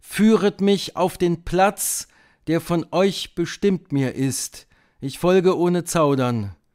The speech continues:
Wollt ich's nicht, ein Frevler wär ich, und ihr zwängt mich doch. Wer dem Geschick sich wohl zu fügen weiß, der ist uns weise,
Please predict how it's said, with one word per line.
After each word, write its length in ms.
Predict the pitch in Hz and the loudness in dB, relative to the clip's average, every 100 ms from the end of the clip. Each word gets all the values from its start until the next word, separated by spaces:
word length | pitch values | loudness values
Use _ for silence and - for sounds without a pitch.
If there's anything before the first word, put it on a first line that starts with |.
| _ _ _ _ - | _ _ _ _ -2
Wollt 300 | 156 196 196 | 4 4 2
ich's 260 | 170 - | -4 -2
nicht, 600 | 180 240 - - - - - | 2 2 0 -6 -12 -20 -10
ein 180 | 147 143 | -8 -8
Frevler 580 | - 160 175 - 131 | -2 -2 -2 -2 -2
wär 200 | 135 135 131 | 0 0 0
ich, 340 | 131 - - _ _ _ _ - | -4 -10 -16 _ _ _ _ -6
und 260 | 143 135 | -4 -4
ihr 280 | 170 185 185 | 0 2 2
zwängt 500 | - 147 165 165 - | -4 0 0 0 -8
mich 260 | 165 - - | -8 -8 -4
doch. 480 | 127 110 - - _ _ _ _ _ _ _ _ _ _ _ _ _ | -2 -2 -8 -20 _ _ _ _ _ _ _ _ _ _ _ _ _
Wer 260 | 113 156 180 | 0 2 4
dem 220 | 180 175 | 2 2
Geschick 480 | 170 - 208 220 - | -2 -2 -4 -4 -8
sich 320 | - 165 143 | -8 -6 -2
wohl 160 | 170 175 | -2 -2
zu 160 | 170 | -8
fügen 500 | 156 180 190 180 175 | -8 -6 -4 -4 -2
weiß, 680 | 165 165 175 151 - - - _ _ _ _ _ _ | 0 0 0 -4 -8 -10 -16 _ _ _ _ _ _
der 340 | 151 175 185 165 | 2 4 4 2
ist 280 | 175 - 170 | -2 -4 -2
uns 280 | 165 - | -2 -2
weise, 760 | 135 143 165 160 139 151 139 | 2 4 4 2 0 0 -2